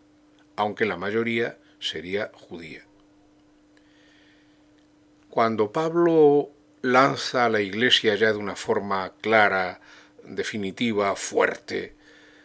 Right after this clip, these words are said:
hacia los gentiles, que tuvo grandes dificultades y rechazos,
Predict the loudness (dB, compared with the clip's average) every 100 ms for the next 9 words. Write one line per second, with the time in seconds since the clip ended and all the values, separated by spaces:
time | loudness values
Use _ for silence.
0 | _ _ -10 -2 2 4 4 2 0 0
1 | -4 -4 -6 -8 -12 -20 _ _ _ _
2 | _ _ _ _ _ _ _ -18 -8 -4
3 | 0 0 -2 0 2 4 2 -2 -10 -12
4 | -12 -2 0 0 -2 -6 -4 -4 -2 -4
5 | -6